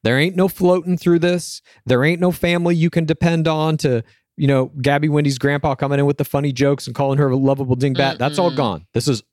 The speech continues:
Speaker 1: all you.
Speaker 2: Grandpa can't help you with your chemistry play. Sorry.
Speaker 1: Not yet. Maybe that'll be in a future season. But you also now, in this era of our beloved game,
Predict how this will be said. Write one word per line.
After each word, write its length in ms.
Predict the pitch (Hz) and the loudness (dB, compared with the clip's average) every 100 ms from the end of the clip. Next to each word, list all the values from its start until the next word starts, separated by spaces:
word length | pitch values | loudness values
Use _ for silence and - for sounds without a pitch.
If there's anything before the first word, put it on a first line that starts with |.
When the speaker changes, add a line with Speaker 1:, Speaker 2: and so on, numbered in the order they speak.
| _ | _
Speaker 1:
all 260 | 165 214 233 | 2 2 2
you. 360 | 196 180 85 - | 2 0 0 -6
Speaker 2:
Grandpa 420 | 151 226 226 302 | -6 -6 -4 -6
can't 300 | 302 320 294 | -2 -4 -2
help 320 | 269 190 156 | -2 -4 -4
you 220 | 156 151 | -6 -6
with 240 | 147 151 151 | -4 -6 -6
your 100 | 175 | -10
chemistry 640 | - 165 147 127 - 90 | -8 -8 -8 -12 -16 -18
play. 680 | 80 - 80 71 73 57 175 - | -18 -12 -8 -6 -8 -12 -16 -20
Sorry. 1000 | _ - 123 254 320 226 214 214 202 208 - _ _ - | _ -14 -4 -2 -2 -2 -4 -6 -8 -12 -16 _ _ -6
Speaker 1:
Not 240 | 120 135 | -2 0
yet. 300 | 120 113 85 | 0 -2 -2
Maybe 220 | 110 127 | -2 0
that'll 180 | 135 131 | 2 2
be 120 | 123 | 2
in 60 | 123 | -2
a 40 | |
future 320 | 117 131 120 113 | -2 -2 -2 -2
season. 500 | - 175 139 131 120 | 0 0 0 -4 -6
But 840 | 120 117 196 202 - - - - - _ _ _ _ | -14 -4 2 2 0 -10 -12 -12 -16 _ _ _ _
you 160 | - 127 | -2 0
also 600 | 202 285 - 226 175 185 | 2 2 2 2 2 0
now, 520 | 156 185 214 170 160 - | 0 2 2 0 -4 -2
in 320 | 196 202 170 | 0 2 0
this 480 | 151 240 285 - - - | 2 2 0 -6 -10 -6
era 360 | - 120 110 101 | 0 0 2 0
of 280 | 95 107 101 | 0 -2 -2
our 120 | 101 | -2
beloved 440 | 95 98 95 92 | 0 0 0 -2
game, 420 | 85 95 95 98 | -2 -2 0 -2